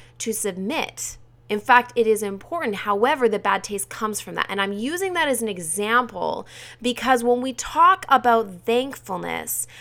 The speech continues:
I think sometimes what happens is that people feel like it is a weapon. When they say, "Well, you know what?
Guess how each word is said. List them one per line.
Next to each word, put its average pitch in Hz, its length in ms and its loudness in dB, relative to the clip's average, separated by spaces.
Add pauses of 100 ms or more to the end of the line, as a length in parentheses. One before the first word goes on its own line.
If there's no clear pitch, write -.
(240)
I 233 120 6
think 302 320 -6
sometimes 277 560 -2
what 226 140 0
happens 208 720 4
is 220 140 2
that 220 180 -2
people 320 440 -4
feel 226 800 0 (320)
like 240 260 6
it 254 160 -2
is 240 300 4
a 214 140 0
weapon. 202 640 2
When 233 200 2
they 311 160 -2
say, 269 420 0 (220)
"Well, 247 100 0
you 262 100 0
know 302 80 0
what? 277 280 2